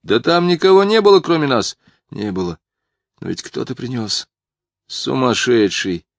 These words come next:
не спорю, но кто он? Кто украл ленту, с какой целью, кто убил? А вдруг судебная ошибка? Поздно, Егор. Смерть — процесс необратимый.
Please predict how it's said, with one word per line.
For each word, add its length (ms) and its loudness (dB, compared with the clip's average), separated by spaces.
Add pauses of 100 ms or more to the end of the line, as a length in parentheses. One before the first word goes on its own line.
(280)
не 160 -8
спорю, 480 -4
но 140 -6
кто 360 -2
он? 200 -8 (1200)
Кто 360 4
украл 400 0
ленту, 420 -2
с 60 -8
какой 300 -4
целью, 360 -4
кто 240 0
убил? 360 0 (720)
А 140 -4
вдруг 400 -2
судебная 880 -6
ошибка? 560 -10 (960)
Поздно, 680 2 (200)
Егор. 460 -4 (920)
Смерть — 640 -2
процесс 680 2
необратимый. 760 -4